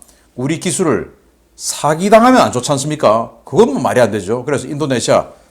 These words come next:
빨리 끊어내고 폴란드하고 이렇게, 에, 거래를 하는 것이 좋지 않나라는 생각이 들고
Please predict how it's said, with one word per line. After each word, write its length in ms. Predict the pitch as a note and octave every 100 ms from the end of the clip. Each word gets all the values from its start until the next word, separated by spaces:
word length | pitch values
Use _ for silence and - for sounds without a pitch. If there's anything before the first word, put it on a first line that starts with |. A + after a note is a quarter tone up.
| _
빨리 260 | F#3 F#3+ F#3
끊어내고 680 | F#3+ D#3+ G#2+ A2+ F#2 - -
폴란드하고 920 | - C3 C3+ A#2 G#2+ A2+ D#3+ E3+ - _ _ _ -
이렇게, 500 | C#3 C#3 C3+ C#3 C#3+ _ _ -
에, 460 | G#2 G2 E2+ D#2 D2 - -
거래를 320 | A#2 B2+ A#2
하는 160 | B2+
것이 140 | A#2 G#2
좋지 220 | F#2 A2+
않나라는 480 | G2+ E2+ - B2 A#2
생각이 260 | A#2 G#2
들고 400 | F#2 G2+ G2 -